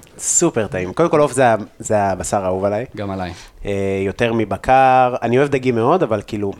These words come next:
Speaker 1: אין על עוף. זה טעים ברמות, הכל, כל החלקים אני אוהב. חוץ מכנפיים, אה, שזה כמו כאילו
Speaker 2: אתה לא אוהב כנפיים?
Speaker 1: אני כן יכול, אני אוהב כנפיים,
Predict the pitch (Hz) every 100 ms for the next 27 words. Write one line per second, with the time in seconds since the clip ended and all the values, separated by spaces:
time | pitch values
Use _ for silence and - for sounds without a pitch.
0 | - - - - 139 113 90 - - 92
1 | 95 _ 98 73 139 143 120 104 101 117
2 | 120 113 - - - 135 113 120 120 -
3 | 107 - 117 110 107 101 - 123 - 117
4 | - 123 151 190 - _ _ _ - _
5 | _ _ 104 104 101 95 101 98 101 107
6 | 104 104 101 - 113 120 147 180 170 185
7 | 196 131 135 202 214 - 160 143 190 -
8 | 196 - 135 143 202 254